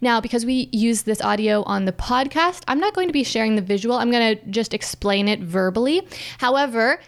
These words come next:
if you're a Startup Society member, then you know that we have this resource available, this P D F. It's a brand new resource that we just created that is the outline for these welcome emails. So you can access that on the Startup Society website. If you're not quite sure where to find it, just shoot us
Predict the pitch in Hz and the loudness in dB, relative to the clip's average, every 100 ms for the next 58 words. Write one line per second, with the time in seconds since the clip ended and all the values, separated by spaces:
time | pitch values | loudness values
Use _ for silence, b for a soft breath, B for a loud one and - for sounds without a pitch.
0 | B 220 240 233 - 247 254 - 254 226 | B -4 0 0 2 2 2 -2 0 2
1 | 220 226 208 202 214 214 214 208 214 214 | 2 2 0 2 2 2 2 2 2 2
2 | 156 208 190 - 208 208 208 202 B B | 0 -2 -2 -2 0 2 0 -2 B B
3 | 190 226 226 208 226 254 247 - 208 202 | -4 -2 -2 -2 0 2 0 0 -2 0
4 | 202 240 254 311 214 - 226 214 208 233 | 2 2 2 0 -2 -2 -2 0 2 2
5 | 277 202 - 220 185 220 240 254 226 220 | 0 -4 -6 -8 -2 2 4 2 2 0
6 | 214 208 - 214 214 - - 214 208 214 | -2 -2 -2 0 -2 -4 -2 0 2 0
7 | 208 B - 220 233 - - - 208 202 | -4 B -4 0 0 -2 -4 -2 -4 -2
8 | 226 240 240 220 233 220 185 196 233 208 | 0 0 0 0 0 0 0 -2 0 -4
9 | - 262 233 185 185 285 - B B - | 0 2 2 2 0 -2 -6 B B -2
10 | 226 240 254 262 208 220 - 226 - 208 | 0 0 0 0 0 -2 -2 -4 0 0
11 | 208 - 208 202 - 196 190 214 202 196 | 0 -2 -4 -4 -2 -4 -2 -2 -2 0
12 | 185 220 233 247 240 226 - - 220 226 | 0 0 0 0 2 2 0 -2 -2 -2
13 | - 247 254 247 240 226 208 202 202 202 | 0 0 0 2 2 0 0 0 0 0
14 | 202 202 - - - 196 196 196 | -2 -6 -8 -8 -4 0 0 0